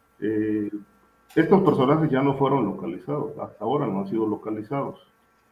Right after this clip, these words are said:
Pero recuerdo que en aquel momento Hazael Ruiz dijo que no le, no tenía ninguna duda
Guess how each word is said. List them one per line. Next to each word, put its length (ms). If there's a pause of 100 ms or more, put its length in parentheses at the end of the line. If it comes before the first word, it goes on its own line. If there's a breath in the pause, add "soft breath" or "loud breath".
(180)
Pero 640
recuerdo 520
que 120
en 100
aquel 240
momento 600 (540)
Hazael 340
Ruiz 320 (840)
dijo 540 (180)
que 560
no 160
le, 160
no 160
tenía 300
ninguna 420
duda 480